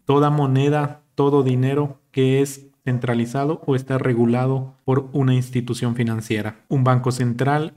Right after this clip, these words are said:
o un gobierno. A eso se lo llama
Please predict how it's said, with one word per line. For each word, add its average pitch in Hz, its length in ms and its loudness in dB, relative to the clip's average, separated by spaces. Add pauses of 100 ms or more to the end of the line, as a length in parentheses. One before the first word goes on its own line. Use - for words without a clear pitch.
(100)
o 131 140 2
un 127 160 2
gobierno. 113 580 0 (220)
A 139 140 -4
eso 131 260 0
se 135 140 0
lo 127 160 2
llama 131 560 -2